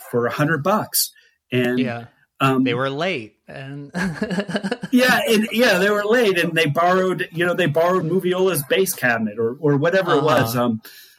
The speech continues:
Speaker 1: um, but, you know, being in school throughout the aughts and stuff, like, I had no idea.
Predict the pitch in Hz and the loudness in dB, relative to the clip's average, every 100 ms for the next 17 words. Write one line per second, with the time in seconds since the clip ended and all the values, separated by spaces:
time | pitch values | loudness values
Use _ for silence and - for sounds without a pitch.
0 | _ - 131 127 120 135 - - 143 151 | _ -4 0 2 0 -4 -12 -12 -4 0
1 | 143 208 151 139 143 180 175 143 - - | 0 0 -2 -2 0 0 2 0 0 -4
2 | - 147 143 139 135 123 - 135 123 120 | -2 -2 0 0 -2 -10 -6 -2 0 -2
3 | 123 - - 120 123 120 120 - - 113 | -6 -10 -10 -6 -2 -2 -2 -6 -6 -2
4 | - 123 - 120 170 262 185 110 101 101 | -2 -2 -6 -4 0 0 0 -2 -4 -8
5 | 98 - 95 - 131 160 | -10 -12 -16 -18 -14 -16